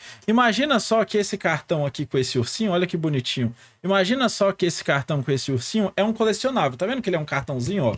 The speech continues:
Ele é um cartãozinho, ó, dá pra ouvir aí, ó. Ele é um cartãozinho de plástico.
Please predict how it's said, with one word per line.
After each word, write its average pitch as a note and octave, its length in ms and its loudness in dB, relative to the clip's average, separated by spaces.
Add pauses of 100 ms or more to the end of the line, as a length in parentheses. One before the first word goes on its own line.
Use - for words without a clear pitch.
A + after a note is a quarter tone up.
(300)
Ele D3+ 120 0
é - 20 2
um F#3 60 0
cartãozinho, G3 600 -2
ó, B2 40 -2
dá A#2 80 2
pra - 140 -4
ouvir C3 220 0
aí, E3+ 120 2
ó. B2+ 140 0
Ele A#2+ 80 -4
é - 20 -6
um D3 60 -8
cartãozinho E3 480 -2
de F#3+ 80 -4
plástico. A#2 440 -2